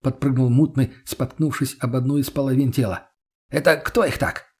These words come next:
«Угадай с восьмидесяти попыток», ухмыльнулся я. «Лихо!» улыбнулся тот и с размаху с ноги ударил один из трупов в лицо. «Отсосали, щенки бульварные!» «Где их души?»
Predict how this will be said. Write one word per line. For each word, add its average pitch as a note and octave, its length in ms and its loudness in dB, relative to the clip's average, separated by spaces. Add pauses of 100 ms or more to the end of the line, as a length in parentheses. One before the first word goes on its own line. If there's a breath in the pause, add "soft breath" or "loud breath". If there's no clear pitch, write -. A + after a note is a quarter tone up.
(160)
«Угадай C#3+ 380 0
с - 100 -6
восьмидесяти C#3+ 540 0
попыток», C3 500 -2 (220 soft breath)
ухмыльнулся B2+ 520 0
я. G2 320 -4 (280)
«Лихо!» D3 800 -2 (220)
улыбнулся C3+ 520 2
тот - 280 -2 (220 loud breath)
и - 80 -4
с - 120 -4
размаху A#2+ 480 -2
с - 100 -8
ноги C#3 240 0
ударил A#2+ 400 0
один B2+ 240 2
из A2 100 -6
трупов C3 320 -2
в - 20 0
лицо. A#2+ 360 -4 (380)
«Отсосали, E3 920 -2
щенки F3+ 480 2
бульварные!» G2 680 2 (520)
«Где - 200 2
их D#3+ 160 4
души?» D3 420 0